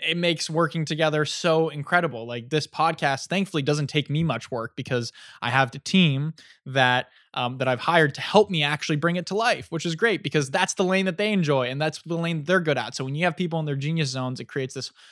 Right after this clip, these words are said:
harmony effect that, uh, makes for wonderful things to happen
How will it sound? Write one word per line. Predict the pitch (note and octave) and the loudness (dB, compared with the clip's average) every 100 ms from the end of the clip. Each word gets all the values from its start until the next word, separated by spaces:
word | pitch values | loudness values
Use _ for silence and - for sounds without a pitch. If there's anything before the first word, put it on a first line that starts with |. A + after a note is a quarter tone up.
| - _ | -20 _
harmony | - D#3+ D#3+ D#3 C#3+ | 2 4 4 2 0
effect | - D3 C3+ - - - - - | 0 0 -2 -4 -16 -18 -20 -14
that, | C3+ C3+ B2+ C3 | 0 4 4 2
uh, | D3 C3+ B2 C3 | 0 0 -2 -2
makes | C#3+ D#3 - | 0 0 0
for | C#3 C3 - | -2 -2 -4
wonderful | D3 C#3+ D#3+ E3 D#3 C#3+ | -8 0 4 4 4 2
things | C3+ B2 | -2 -2
to | A#2 | -4
happen | A2+ A2+ - - | -4 -6 -8 -16